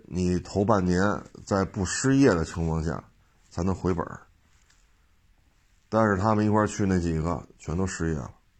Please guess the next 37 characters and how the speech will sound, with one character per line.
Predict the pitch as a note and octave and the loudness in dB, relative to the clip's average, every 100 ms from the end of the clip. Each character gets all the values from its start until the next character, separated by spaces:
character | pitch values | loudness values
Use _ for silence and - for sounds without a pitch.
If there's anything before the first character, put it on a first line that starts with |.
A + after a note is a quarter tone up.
| _ _ - | _ _ -6
有 | F2 F2 | -2 0
的 | G#2 | 0
下 | A2+ G2 | 2 2
了 | F#2 | 2
飞 | G2+ | 0
机 | G2 G2+ | 2 0
带 | F2 F#2 | 2 0
了 | |
工 | E2+ F#2+ | 2 -2
资 | F#2 F#2+ | 0 -2
就 | |
告 | F#2 F#2+ E2 | 0 0 0
诉 | |
你 | D2 C2+ - _ _ _ _ _ _ _ _ _ _ _ _ _ _ | -2 -8 -14 _ _ _ _ _ _ _ _ _ _ _ _ _ _
不 | - | -8
需 | - | -2
要 | F#2 A1+ G#1+ _ _ _ _ _ _ _ _ _ _ _ _ _ _ _ _ _ _ _ _ _ _ _ _ _ _ _ _ _ _ _ _ _ _ _ | -2 -2 -10 _ _ _ _ _ _ _ _ _ _ _ _ _ _ _ _ _ _ _ _ _ _ _ _ _ _ _ _ _ _ _ _ _ _ _
你， | - | 0
你 | F2+ | 2
这 | G#2+ | 2
恨 | F#2+ A#2 | 2 2
不 | A2 | 4
得 | A2+ | 4
一 | G#2 | 2
句 | A#2 | 4
话 | A#2+ F#2+ | 4 4
还 | G#2 | 4
没 | A2 | 2
说 | G#2+ A2+ G2+ | 0 0 0
呢， | - - - | 0 -10 -12
就 | - | -6
把 | F2+ | -2
你 | F2+ | -2
轰 | E2+ G2 | -2 -4
出 | E2+ | -4
去 | |
了。 | E2 | -6